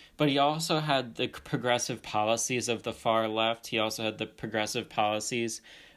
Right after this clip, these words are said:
and the language, honestly, and the attention to feelings of the social justice class and stuff like that. He combined everything, I thought, magnificently into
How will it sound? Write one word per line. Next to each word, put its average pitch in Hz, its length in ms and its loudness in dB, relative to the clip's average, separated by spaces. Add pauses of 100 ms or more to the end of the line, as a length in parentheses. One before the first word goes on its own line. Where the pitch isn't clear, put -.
(160)
and 123 320 0
the 147 140 4
language, 131 520 2
honestly, 113 640 0
and 107 100 -4
the 104 360 -6 (180)
attention 123 560 -2
to 113 500 -2 (480)
feelings 135 520 0
of 113 80 -4
the 110 100 -2
social 120 460 -2
justice 110 480 -2
class 143 720 -2
and 110 420 -4
stuff 117 320 0
like 110 220 0
that. 113 320 0 (260)
He 214 480 -4
combined 160 800 2
everything, 123 800 -2 (320)
I 135 140 6
thought, 156 300 4
magnificently 117 1040 -2
into 110 640 -2